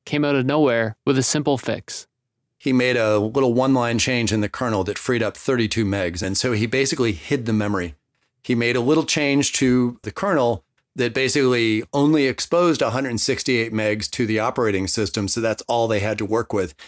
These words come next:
Speaker 2: even though there physically was more memory available. He just wasn't giving it to them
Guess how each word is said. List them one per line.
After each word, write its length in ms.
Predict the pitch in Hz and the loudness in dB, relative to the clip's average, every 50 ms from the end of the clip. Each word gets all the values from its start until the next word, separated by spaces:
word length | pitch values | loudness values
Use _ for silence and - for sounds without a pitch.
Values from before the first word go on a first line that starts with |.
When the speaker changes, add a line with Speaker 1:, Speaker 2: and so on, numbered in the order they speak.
| - _ _ - | -20 _ _ -4
Speaker 2:
even 240 | 143 143 135 151 147 | -2 0 0 2 2
though 180 | 135 135 135 | 4 4 4
there 140 | 127 123 110 | 4 2 0
physically 600 | - - - - - 208 190 170 170 - 135 127 | -2 -6 -10 -2 0 0 0 0 0 0 0 -2
was 400 | 113 104 107 117 120 127 131 120 | 0 0 0 0 0 2 0 0
more 240 | 113 120 117 117 117 | 0 0 0 0 0
memory 440 | 113 110 110 110 107 107 104 101 98 | 0 0 0 0 0 0 0 0 -2
available. 480 | 95 98 110 110 104 95 85 85 80 | -2 0 0 0 0 -2 -2 -6 -8
He 180 | 80 76 - 120 | -8 -8 -8 -4
just 240 | 110 123 107 - - | -4 -4 -4 -4 -4
wasn't 300 | 117 113 104 117 110 104 | -4 -4 -4 -4 -4 -4
giving 240 | - 107 104 104 98 | -4 -4 -4 -4 -6
it 100 | 95 - | -6 -10
to 120 | - - | -10 -8
them 200 | 107 98 92 85 | -8 -8 -8 -8